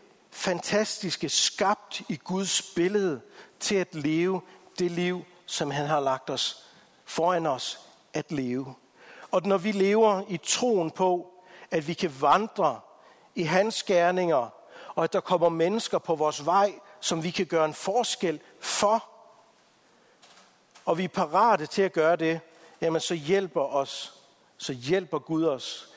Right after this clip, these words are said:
i den tid til at være den forskel, der er behov for at være. Jakob, i Jakobs brev, kapitel to, han skriver noget,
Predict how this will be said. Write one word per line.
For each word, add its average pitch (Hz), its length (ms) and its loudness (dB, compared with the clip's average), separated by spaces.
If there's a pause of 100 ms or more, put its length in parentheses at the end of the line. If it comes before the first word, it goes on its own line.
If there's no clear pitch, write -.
(320)
i 156 100 -6
den 143 200 -2
tid 165 300 -4
til 143 320 -4 (340)
at 123 180 -4
være 131 180 2
den 131 240 -4
forskel, - 760 -4 (480)
der 127 80 0
er 113 40 0
behov 120 420 -4
for 110 300 -6 (320)
at 107 220 -8
være. 87 380 -8 (2000)
Jakob, 160 440 4 (920)
i 143 100 -6
Jakobs 156 380 4
brev, 180 360 2 (320)
kapitel 156 320 -6
to, 190 340 2 (2000)
han 196 220 0
skriver 240 340 4
noget, 208 400 8